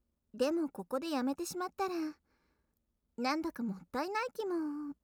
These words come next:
<laughs> ねえ、先輩。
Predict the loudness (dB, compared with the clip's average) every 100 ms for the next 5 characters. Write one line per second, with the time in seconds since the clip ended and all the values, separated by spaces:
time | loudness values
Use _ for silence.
0 | _ _ _ _ _ _ -2 -2 -4 -4
1 | -4 -4 -2 2 2 -2 -8 -16 _ _
2 | _ _ _ _ _ _ _ _ _ _
3 | _ _ _ _ -6 -6 -6 -8 -8 -20
4 | _ _ -4 -2 -2 -6 -14 _ _ _
5 | _ _ 0 2 2 0 -2 -4 -6 -8
6 | -2 -2 -4